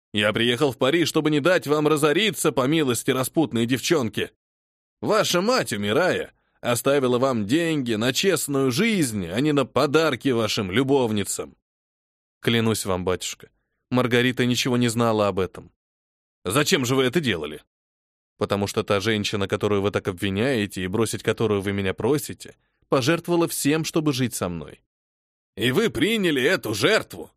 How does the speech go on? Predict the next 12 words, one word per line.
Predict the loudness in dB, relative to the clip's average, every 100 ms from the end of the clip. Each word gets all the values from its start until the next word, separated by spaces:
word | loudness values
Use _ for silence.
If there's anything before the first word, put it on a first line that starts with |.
| _ _ _ _ _ -4
Какое | -2 2 4 4 2
вы | 0 0
имеете | 0 2 0 0 0
право | 2 2 2
позволить | 2 0 2 2 2 0
мадемуазель | 0 2 2 2 2
Готье | 2 0 2 0
пожертвовать | 2 0 2 2 2 -2 0
вам | 0 0
чем-нибудь? | 0 0 0 0 0 -2 -6 _ _ _ _ _ _
Теперь | -4 -2 0 0
конец. | 0 -2 -2 -8 -10